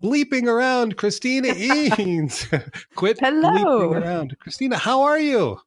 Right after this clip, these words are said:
Speaker 2: I am doing awesome. How are you?
Speaker 1: I am fantastic. Thank you for joining me on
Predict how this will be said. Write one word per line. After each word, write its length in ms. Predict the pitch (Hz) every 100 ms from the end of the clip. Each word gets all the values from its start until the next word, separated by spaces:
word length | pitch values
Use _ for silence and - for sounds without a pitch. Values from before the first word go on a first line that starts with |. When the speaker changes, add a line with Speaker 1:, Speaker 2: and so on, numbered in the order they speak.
| _ _ _ -
Speaker 2:
I 160 | 247 277
am 160 | 311
doing 340 | 254 262 269 254
awesome. 460 | 214 381 320 214
How 120 | 220
are 80 | 240
you? 440 | 240 240 330 160 180 -
Speaker 1:
I 160 | 110
am 160 | 139 87 -
fantastic. 1080 | 101 90 87 - - 135 233 - 104 85 -
Thank 260 | 139 208
you 80 | 233
for 140 | - 139
joining 360 | - 135 165
me 180 | 151 147
on 440 | 135 123 123 127